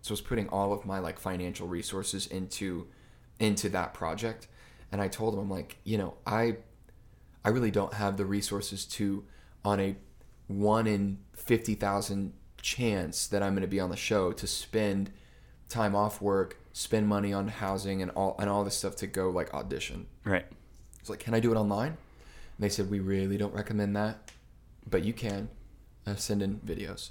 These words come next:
Speaker 2: Mm-hmm.
Speaker 1: So I sent in videos, and I went through, I went through four rounds of auditions just online,
Speaker 2: Hmm.
Speaker 1: sending in videos, doing covers,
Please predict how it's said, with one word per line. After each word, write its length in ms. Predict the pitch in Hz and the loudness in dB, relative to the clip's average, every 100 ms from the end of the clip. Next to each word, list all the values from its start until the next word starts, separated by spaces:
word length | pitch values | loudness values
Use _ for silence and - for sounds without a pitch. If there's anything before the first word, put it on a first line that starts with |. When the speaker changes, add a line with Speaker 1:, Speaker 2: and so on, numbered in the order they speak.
| - | -6
Speaker 2:
Mm-hmm. 180 | 113 95 82 - | -2 0 0 -4
Speaker 1:
So 120 | - 113 | 0 2
I 80 | |
sent 220 | 127 - 151 | 4 2 0
in 120 | 156 | 2
videos, 480 | 143 151 127 117 - - - - - - - | 4 4 4 2 -4 -10 -20 -20 -20 -16 -4
and 100 | 104 | 0
I 60 | |
went 240 | 123 151 135 | 2 0 -2
through, 420 | - 139 127 110 - - - - - | -2 0 2 -2 -8 -20 -20 -20 -6
I 60 | 104 | 0
went 160 | 131 - | 0 0
through 140 | 127 | -4
four 440 | - - 110 117 113 | -4 -2 0 2 0
rounds 480 | 113 101 104 101 98 | 0 2 2 2 0
of 80 | 101 | 0
auditions 680 | 104 104 101 120 123 123 - - - - | 0 0 -2 -2 -2 -4 -8 -14 -20 -4
just 240 | 107 - | -2 -2
online, 460 | 95 98 98 98 98 - - - | -2 0 0 0 -2 -8 -20 0
Speaker 2:
Hmm. 160 | 120 98 - - - | 4 4 0 -12 -4
Speaker 1:
sending 300 | - 113 107 | 2 4 4
in 120 | 104 | 4
videos, 640 | 104 107 107 104 104 - - - - - - - | 4 6 8 8 6 0 -4 -16 -20 -20 -14 0
doing 220 | 107 101 | 2 2
covers, 680 | - 120 113 110 104 - | 2 4 6 6 4 -2